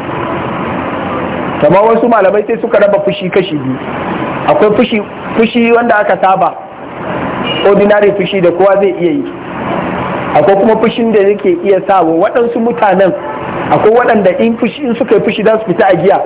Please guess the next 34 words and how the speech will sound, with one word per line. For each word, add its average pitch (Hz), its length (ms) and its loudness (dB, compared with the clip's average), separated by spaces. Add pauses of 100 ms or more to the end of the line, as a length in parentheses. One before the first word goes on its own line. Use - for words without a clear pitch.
(240)
kamar 202 180 4
mutum 220 240 2
ya 185 160 4
sha 180 140 2
giya. 175 220 0 (800)
Akwai 226 320 4
irin 214 120 4
waɗannan 175 380 2
ko? 190 140 -2 (380)
Wanda 226 280 4
zai 233 220 4
iya 226 120 4
yin 220 180 0
abin 196 220 2
da 202 100 4
shi 196 100 -6
ma 196 120 2
bai 180 180 2
san 160 160 0
yayi 160 200 2
ba. 160 160 0 (360)
To, 165 60 6
irin 240 340 4
wanda 226 260 4
ya 196 140 6
yi 208 60 0
wannan 208 440 0
fushin, 170 240 -2 (1600)
kamar 170 240 4 (120)
hukuncin 233 560 0
shan 196 220 2
giya 170 260 2
ne. 123 100 -6 (1300)
Wanda 233 360 4